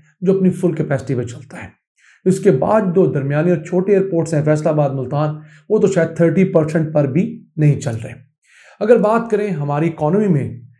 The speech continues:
इस एविएशन इंडस्ट्री का, एयरपोर्ट इंडस्ट्री का कितना हिस्सा है, तो तीन इशारिया तीन अरब डॉलर्स का रेवेन्यू हुकूमत को इस एयरपोर्ट इंडस्ट्री से आता है और तकरीबन पाँच लाख लोगों को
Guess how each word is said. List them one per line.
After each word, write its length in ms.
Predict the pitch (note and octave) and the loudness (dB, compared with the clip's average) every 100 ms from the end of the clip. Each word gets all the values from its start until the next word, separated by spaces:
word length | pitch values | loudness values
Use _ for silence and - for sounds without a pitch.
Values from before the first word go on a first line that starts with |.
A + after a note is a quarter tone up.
| _ - | _ -6
इस 160 | F#3 - | -6 -2
एविएशन 420 | D#3 D3+ D#3+ D#3+ | 0 2 0 0
इंडस्ट्री 420 | D3 C#3+ D#3 - F3 | 0 2 0 0 0
का, 180 | D#3+ D3 | 0 -2
एयरपोर्ट 480 | D3+ D#3 D#3 D3+ | -2 -4 -4 -4
इंडस्ट्री 400 | D3 D#3 D#3 F3 | -4 -4 -4 -2
का 80 | E3 | -2
कितना 240 | D3+ D3+ F3 | -2 -4 -2
हिस्सा 300 | C#3 - C#3+ | -2 -4 -6
है, 80 | D3+ - _ _ _ _ _ | -8 -12 _ _ _ _ _
तो 60 | F#3+ F#3+ F#3+ | -2 -2 -4
तीन 300 | G#3 A3 G#3 | -2 0 2
इशारिया 460 | F#3 E3+ D3+ F3+ | 2 2 2 2
तीन 420 | F3+ - G3+ G#3 - | 0 -4 -6 -6 -6
अरब 380 | D#3 D3+ D3+ - | -2 -2 -2 -4
डॉलर्स 400 | D3 C#3+ D#3 D3+ | 0 4 4 2
का 140 | - C#3 | -2 -4
रेवेन्यू 380 | C3+ D3+ D#3 A#2+ | 0 0 0 -2
हुकूमत 460 | A2+ C#3+ D#3 D3 D3+ | -6 -4 2 2 0
को 200 | E3+ F3+ - _ _ - | -8 -8 -14 _ _ -6
इस 240 | F3+ - - | -6 -6 -4
एयरपोर्ट 420 | E3+ D#3 D#3 D3+ | -4 -2 -6 -4
इंडस्ट्री 400 | C#3 B2 - C3+ | -4 -4 -6 -8
से 160 | - - | -8 -12
आता 220 | A#2 - | -14 -14
है 140 | - _ _ _ _ _ _ - | -18 _ _ _ _ _ _ -2
और 280 | D#3+ F#3+ F#3+ - _ _ - | 2 2 0 -16 _ _ -16
तकरीबन 500 | D3+ G#3+ C4 D#3+ - - - | -8 -2 0 0 -2 -10 -6
पाँच 400 | F#3+ G#3 A3+ F#3 | -2 0 0 0
लाख 500 | D#3 C#3 E3+ F#3 - | 0 2 0 0 -2
लोगों 340 | C3+ C3+ E3+ | -2 0 -2
को 200 | D3+ B2 | -2 -10